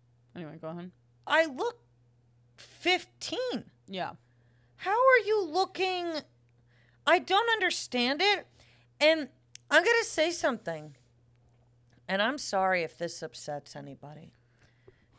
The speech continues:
Speaker 2: Clean girl aesthetic is for, quote me on it, boring ass individuals.
Speaker 1: They're boring.
Speaker 2: Boring. I'm not saying you're not a good person.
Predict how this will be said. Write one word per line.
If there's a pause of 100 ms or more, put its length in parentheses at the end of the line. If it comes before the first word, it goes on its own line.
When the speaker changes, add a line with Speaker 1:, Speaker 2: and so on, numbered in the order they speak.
Speaker 2:
Clean
girl
aesthetic (520)
is
for, (280)
quote
me
on
it, (640)
boring (180)
ass (140)
individuals.
Speaker 1:
They're
boring. (580)
Speaker 2:
Boring. (420)
I'm
not
saying
you're
not
a
good
person.